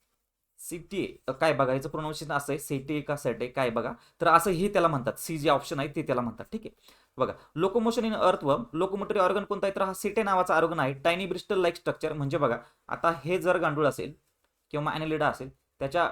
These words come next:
भोवती ह्या रि-, बरोबर, त्याच्या भोवती ह्या रिंग असतात. मग ह्या रिंगला अटॅच जो काही टायनी ब्रिस्टल लाईक स्ट्रक्चर आहे त्याचं, त्याला काय म्हटलंय आपण? सेटे म्हटलेलं आहे आणि तो त्याला मूव्हमेंटसाठी मदत करतो, ठीक आहे. फंक्शन काय? Extend and retract, अ,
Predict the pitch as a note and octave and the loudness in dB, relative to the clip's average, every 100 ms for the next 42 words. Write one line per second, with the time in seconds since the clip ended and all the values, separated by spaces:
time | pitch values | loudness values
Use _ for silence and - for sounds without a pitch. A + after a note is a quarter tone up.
0 | - D3 D#3 G3 F#3+ F#3+ F#3+ - _ D#3 | -2 -6 -4 -2 0 2 0 -4 _ -4
1 | A3 E3 - _ - F#3+ F3 F#3+ G#3+ G3 | -2 -2 -10 _ -6 -2 -2 2 2 2
2 | G#3 F#3 - G2 - _ _ _ E3 E3+ | 2 0 0 -10 -14 _ _ _ 0 2
3 | E3+ G#3+ A3+ B3 F#3 F3 G#3 G#3 E3+ G#3 | 4 2 4 4 2 2 0 0 0 0
4 | G3+ - G3 G3 F#3+ G3 F3 G3 - G#3 | 0 -4 -2 0 0 -2 -4 -2 0 0
5 | G3 - G#3 A3 F3+ D3 C3 - A#3 - | 0 -2 -4 0 0 0 -4 -4 -6 -8
6 | _ _ - F3+ F#3 G3 F3 C3+ D#3+ D#3+ | _ _ 0 2 4 2 -2 -2 -2 -2
7 | F#3+ F#3 E3 D3 B2 G#2+ G#2 G#2 B2+ C#3 | -4 -4 -2 -2 -2 -4 -6 -6 -6 -6
8 | D3 - F#3+ G3 F3+ B3 - - _ F#3 | -6 0 0 2 0 0 -2 -20 _ 0
9 | G#3+ A#3 G#3 G3+ G#3+ A3 A3 - A#2+ G2+ | 2 2 0 0 2 2 2 2 0 -2
10 | - _ _ - A#3 - - F#3+ A3+ A3+ | -18 _ _ -12 -12 -8 -4 -2 -2 2
11 | G#3+ G3 - _ F#3 - A3 G3+ G3 F#3+ | 2 0 -6 _ -10 -6 -4 -4 0 -2
12 | F#3+ F#3+ F#3 - - D3+ | 0 0 -2 -6 0 2